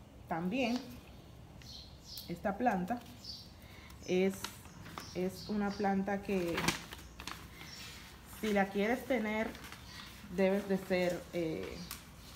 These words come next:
si la quieres tener aquí en el jardín, en tu, en tu jardín fuera, tienes que tener muy en cuenta que ella se va a reproducir bastante rápido,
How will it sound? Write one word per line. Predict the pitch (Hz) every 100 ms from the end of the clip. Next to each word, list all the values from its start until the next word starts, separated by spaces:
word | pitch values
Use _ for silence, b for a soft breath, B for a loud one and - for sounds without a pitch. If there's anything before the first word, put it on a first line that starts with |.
| -
si | 202
la | 185
quieres | 208 247
tener | 302 262 226 226 - - B B B -
aquí | 160 160 202 196 175
en | 160
el | 160
jardín, | 160 147 156 220 202 180
en | 160 151
tu, | 165 160 -
en | 147 147
tu | 135 135 -
jardín | 143 151 196 190 185
fuera, | - 220 170 202 - - - - - - - - - - - - - B B B -
tienes | 202 220
que | 220
tener | 220 226 220
muy | 214 220 247 254
en | 240
cuenta | 208 196 196 208
que | 175
ella | 175
se | 180
va | 180
a |
reproducir | 185 185 180 175 190 175 165
bastante | 156 156 - - 196 196 190 180 170 165
rápido, | 147 156 165 165 151 147